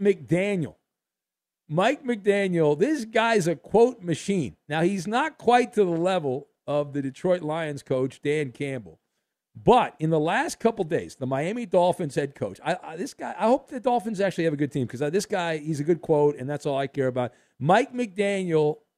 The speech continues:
was asked about announcements. He wanted, people wanted him in the media to make announcements about, uh, none other than Tua Tagovailoa.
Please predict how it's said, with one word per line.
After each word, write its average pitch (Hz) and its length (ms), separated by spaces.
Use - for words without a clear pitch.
was 151 200
asked 185 280
about 156 360
announcements. 226 640
He 147 80
wanted, 175 360
people 208 260
wanted 190 240
him 170 100
in 160 40
the 151 80
media 170 300
to 147 80
make 151 160
announcements 147 560
about, 135 360
uh, 120 100
none 180 300
other 151 420
than 135 460
Tua 180 240
Tagovailoa. 196 840